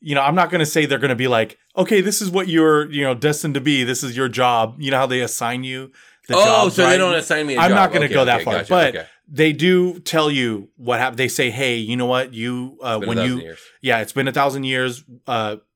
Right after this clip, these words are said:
Speaker 1: as far as our data has shown us that we've kept records of, you were accidentally put into the state, like, you fell in or whatever."
Speaker 2: <laughs>
Speaker 1: And they,
Speaker 2: Oops.
Speaker 1: they, yeah, at that moment in time, they didn't have the technology or the
Speaker 2: To
Speaker 1: know-how
Speaker 2: unfreeze
Speaker 1: to
Speaker 2: me.
Speaker 1: unfreeze you successfully
Speaker 2: Oh,
Speaker 1: until
Speaker 2: no.
Speaker 1: now.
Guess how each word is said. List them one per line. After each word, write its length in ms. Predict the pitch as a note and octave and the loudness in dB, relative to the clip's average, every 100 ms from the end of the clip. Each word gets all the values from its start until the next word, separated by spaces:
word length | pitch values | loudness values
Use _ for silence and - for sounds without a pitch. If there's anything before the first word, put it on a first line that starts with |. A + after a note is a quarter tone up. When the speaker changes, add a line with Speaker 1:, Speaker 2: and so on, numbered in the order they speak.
| - | -12
Speaker 1:
as 160 | A#2+ | -10
far 220 | - B2+ | -2 0
as 220 | C3 B2 - - | 0 -4 -14 -8
our 340 | B2 A#2+ A#2+ B2 A#2+ | -4 -2 -2 -6 -10
data 340 | A#2 B2 B2 | -4 -2 -2
has 180 | A#2 A2+ | -4 -6
shown 320 | - C#3 C#3 | -4 -2 -2
us 220 | D3 D3+ - | -2 -6 -6
that 220 | A#2+ A2+ | -10 -8
we've 200 | A#2 G#2+ | -10 -10
kept 240 | A#2 A2+ | -10 -10
records 400 | A#2+ B2 D3 C3+ | -6 -6 -6 -4
of, 220 | C#3 C3+ - - - - | -2 -2 -6 -20 -20 -10
you 160 | A2+ | -6
were 180 | A2 A#2 | -4 -4
accidentally 800 | C3 B2 - A#2 A2+ A#2+ A#2+ A2+ | -2 -2 -2 -8 -4 -4 -6 -8
put 280 | G#2+ - C#3 - | -8 -2 -2 -2
into 160 | A2+ | -8
the 100 | G2+ | -8
state, 380 | F#2+ - G#2+ G2 | -10 -10 -10 -8
like, 160 | A2 A2+ | -10 -8
you 80 | |
fell 320 | A2 - G#2 G#2+ | -10 -6 -4 -4
in 100 | G#2 | -8
or 80 | |
whatever." 300 | G#2 G#2 G#2 G#2 | -6 -4 -4 -8
Speaker 2:
<laughs> 280 | - - - | -12 -12 -4
Speaker 1:
And 180 | C3+ | 0
they, 60 | C#3 | 0
Speaker 2:
Oops. 340 | A2+ - - | 0 -4 -12
Speaker 1:
they, 280 | C#3 D3 B2 - | -2 -2 -2 -10
yeah, 200 | D#3 C#3 C3 | -2 0 2
at 180 | C3+ | 0
that 220 | - D3 D3 | 0 0 0
moment 260 | D3 D3 | 0 0
in 120 | C#3 B2 | -2 -4
time, 360 | - C#3+ C3 | -2 -2 -2
they 120 | A#2+ | -4
didn't 380 | A2+ A#2+ C3 B2+ | -4 -6 -6 -8
have 200 | A#2 A#2 A2+ | -4 -4 -6
the 60 | |
technology 600 | G#2 A#2 A2+ A2+ A#2 G#2+ | -10 -10 -6 -6 -6 -8
or 80 | A#2 | -10
the 100 | G#2 | -10
Speaker 2:
To 120 | G2+ | -8
Speaker 1:
know-how 340 | A2+ A2+ G#2+ G#2 | -6 -4 -4 -4
Speaker 2:
unfreeze 300 | F#2+ F#2 F2+ | -8 -12 -8
Speaker 1:
to 120 | - | -8
Speaker 2:
me. 60 | B2+ | -2
Speaker 1:
unfreeze 520 | D#3+ F3+ - D#3 C#3+ | 0 0 0 0 0
you 80 | B2+ | -2
successfully 680 | A#2 A#2+ - C#3 B2+ - A#2+ | -6 -8 -2 -2 -2 -4 -4
Speaker 2:
Oh, 20 | |
Speaker 1:
until 240 | G#2+ G2 G#2+ | -4 -4 -4
Speaker 2:
no. 80 | |
Speaker 1:
now. 400 | F2+ A2+ A2 F2 | 0 0 0 -2